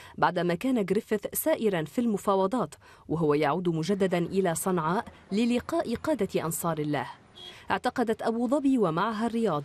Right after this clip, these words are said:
بقدرتهما على السيطرة على الميناء وإخضاع الساحل الغربي كله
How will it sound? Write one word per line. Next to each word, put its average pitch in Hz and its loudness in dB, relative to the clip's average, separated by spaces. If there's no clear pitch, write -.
بقدرتهما 170 -2
على 196 -2
السيطرة 202 -2
على 165 2
الميناء 196 0
وإخضاع 226 2
الساحل 220 0
الغربي 190 0
كله 226 0